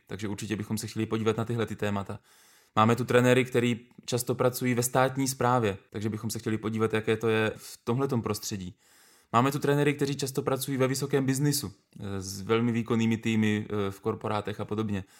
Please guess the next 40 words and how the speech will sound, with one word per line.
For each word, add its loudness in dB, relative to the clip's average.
Takže, 2
eh, -4
to -2
je -2
další 0
téma, 0
eh, -6
kam -2
bychom -2
se -6
chtěli -2
podívat, -2
protože -6
věříme, 2
že 4
komunikační 2
témata 4
ve 2
všech -6
těchto -6
prostředích -2
jsou 2
různá 2
a 4
chtěli -2
bychom -4
se -4
podívat 0
na -2
jejich -2
specifika. -12
Navíc, -2
eh, -2
co -6
plánujeme 2
jako 0
novinku 0
do 0
další 2
série, 0